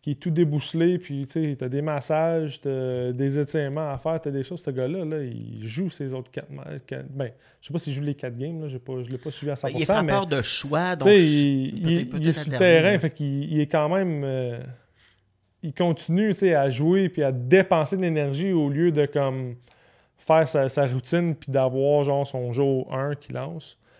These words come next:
Speaker 1: être frais, frais, frais. Mais il a l'air d'être frais anyways. Puis il
Speaker 2: <laughs>
Speaker 1: lance
Speaker 2: Frais
Speaker 1: des
Speaker 2: comme une
Speaker 1: masters,
Speaker 2: rose,
Speaker 1: il
Speaker 2: ouais.
Speaker 1: lance super bien, puis il frappe des coups de circuit.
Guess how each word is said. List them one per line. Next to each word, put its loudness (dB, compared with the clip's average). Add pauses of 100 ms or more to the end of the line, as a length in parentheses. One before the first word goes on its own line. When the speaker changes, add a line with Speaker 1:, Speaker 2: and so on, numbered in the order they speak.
(340)
Speaker 1:
être -8
frais, -10
frais, -6
frais. -6 (840)
Mais -6
il -2
a -4
l'air 2
d'être -2 (340)
frais -6
anyways. -6 (340)
Puis -4
il -4
Speaker 2:
<laughs> -
Speaker 1:
lance 2
Speaker 2:
Frais 2
Speaker 1:
des 2
Speaker 2:
comme 2
une 2
Speaker 1:
masters, 0
Speaker 2:
rose, 4
Speaker 1:
il 6
Speaker 2:
ouais. 6
Speaker 1:
lance 4
super 4
bien, -2 (380)
puis -6
il -4
frappe -4
des -2
coups -14
de -18
circuit. -4